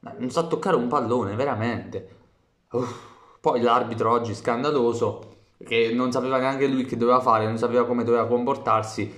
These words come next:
si faceva aggredire dai giocatori. Che arbitro è quello? Un arbitro che non sa manco tenere la postura del corpo per farsi rispettare in campo. Mamma mia, che schifo.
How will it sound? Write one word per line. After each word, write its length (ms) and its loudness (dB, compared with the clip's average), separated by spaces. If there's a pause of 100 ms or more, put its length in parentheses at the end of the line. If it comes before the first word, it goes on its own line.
(140)
si 180 -8
faceva 380 2
aggredire 580 0
dai 180 0
giocatori. 500 0
Che 120 -4
arbitro 440 -2
è 140 -2
quello? 460 -6 (180)
Un 120 -6
arbitro 340 0
che 60 0
non 160 -2
sa 80 0
manco 320 -2
tenere 240 -2
la 100 0
postura 380 -2
del 180 -2
corpo 560 0 (500)
per 180 4
farsi 340 0
rispettare 540 0
in 100 0
campo. 380 2
Mamma 400 0
mia, 200 -4
che 140 -2
schifo. 680 -8